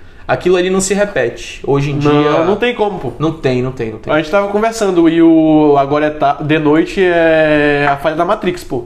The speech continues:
Speaker 1: É, pô. É.
Speaker 2: Tem tudo pra não tá ali, mas tá ali, pô. A gente não sabe como
Speaker 1: Exatamente,
Speaker 2: chegou ali, mas ele
Speaker 1: exatamente.
Speaker 2: tá ali.
Speaker 1: Exatamente. Tu não sabe como se sustenta, né?
Speaker 2: Sim.
Speaker 1: Tipo, a gente sabe que rola grana pra caralho. Não é nem nesse sentido. É no sentido de, pô, bicho, a gente tem uma, toda uma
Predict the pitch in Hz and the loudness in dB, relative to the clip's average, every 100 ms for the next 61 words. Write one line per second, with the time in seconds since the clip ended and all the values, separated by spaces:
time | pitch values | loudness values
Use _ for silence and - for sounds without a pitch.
0 | - 156 156 160 175 - - - - 123 | -4 0 0 0 -2 -6 -14 -14 -4 0
1 | 180 143 - - 247 254 269 262 240 247 | 0 0 -2 -2 -2 -2 0 0 0 -2
2 | 247 226 247 226 226 202 175 165 - - | -2 -2 -2 -2 -2 0 0 0 -4 -4
3 | 143 254 262 285 277 285 233 220 214 190 | 0 0 0 -2 0 0 0 -2 0 0
4 | 180 175 185 - 208 226 156 - - - | 0 -2 -2 -2 -2 0 -2 -2 -10 -14
5 | - 135 120 117 - 196 139 - - - | -8 -6 -2 -4 -4 -6 -8 -10 -12 -4
6 | 160 156 180 185 185 185 262 254 - 185 | -2 -2 -2 -2 -2 -4 -4 -4 -2 -2
7 | 180 165 131 - 180 196 - - - - | 0 -2 -2 -2 -2 -2 -8 -12 -14 -8
8 | - 202 185 285 - - - 202 220 254 | -6 0 0 0 -4 -10 -6 -4 -4 -2
9 | 381 - 170 151 143 135 131 123 120 110 | -4 -2 -2 0 0 0 -2 -4 -8 -12
10 | 110 101 120 139 160 240 247 - 226 196 | -12 -10 -4 -2 0 0 -2 -4 -6 -2
11 | 170 123 - - - - - 139 160 202 | -2 -2 -6 -16 -20 -12 -4 -2 -2 -4
12 | 196 208 202 208 196 220 240 220 190 - | -2 -4 -4 -6 0 0 2 -2 -4 -2
13 | 156 131 135 139 151 - 165 165 170 160 | -2 0 0 -2 -4 -4 -4 0 0 0
14 | 147 139 135 147 156 208 202 196 175 156 | 0 -2 -2 -2 -2 -4 -4 -4 -4 -4
15 | 127 | -4